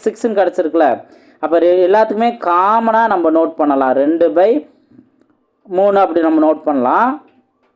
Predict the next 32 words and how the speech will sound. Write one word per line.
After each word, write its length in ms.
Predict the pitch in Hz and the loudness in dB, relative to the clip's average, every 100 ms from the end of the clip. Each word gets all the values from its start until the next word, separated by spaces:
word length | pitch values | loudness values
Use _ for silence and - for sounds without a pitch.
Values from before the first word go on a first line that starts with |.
| _ _ _ _ _ | _ _ _ _ _
இங்க 480 | 285 311 339 285 311 - _ - | -4 0 2 2 0 -4 _ -4
ஒன் 220 | 175 220 | 0 2
பை 160 | 233 226 | 2 2
சிக்ஸ் 300 | 233 226 226 | -2 -2 -2
அப்படிங்கிறத 540 | 175 196 185 160 165 | 0 -2 0 2 2
அந்த 240 | 214 208 | 2 2
இடத்துல 380 | 165 147 170 214 | 0 0 0 0
சிக்ஸ் 420 | - - 196 - | -2 -6 -6 -2
அப்படின்னு 240 | 202 151 160 | -2 0 0
நம்ம 320 | 151 139 127 | 0 0 0
நோட் 80 | 120 | -2
பண்ணலாம். 260 | - 113 110 | -4 -4 -4
அப்ப 200 | 123 131 | -4 -2
இதுதான் 420 | 123 123 123 156 | -2 -2 0 0
இதற்கான 480 | 127 113 120 120 110 | 0 -2 -4 -6 -6
ஆன்சர். 320 | 104 - 107 _ _ _ _ _ _ - | -8 -14 -20 _ _ _ _ _ _ -4
ஓகேவா? 420 | 185 208 196 196 - - | -2 2 0 0 -8 -6
நீங்க 220 | 196 196 | 0 0
இங்கேயே 300 | 196 202 220 | 2 2 4
கூட 420 | 208 202 208 202 | 4 4 2 0
டூ 180 | - 226 | 0 0
கியூப் 320 | 220 233 226 190 | 0 0 0 0
டிவைடட் 320 | 185 185 190 | 0 2 2
பை 440 | 175 185 220 214 151 208 | 2 2 2 0 -4 -2
த்ரீ 300 | 226 233 - | -2 -2 -2
கியூப்னு 360 | 233 202 208 180 | -2 0 -2 -2
கிடைச்சத 680 | 165 160 147 131 175 226 226 - _ _ _ | -2 0 0 2 2 2 -2 -12 _ _ _
டூ 260 | 226 269 233 | 0 0 2
பை 280 | 247 233 - | 0 0 -2
த்ரீ 360 | 208 240 262 254 208 | 0 0 0 -2 -2
காமனா 440 | 196 214 220 214 | 2 2 0 2
எடுத்துட்டு 480 | 175 170 170 180 | 0 0 -2 0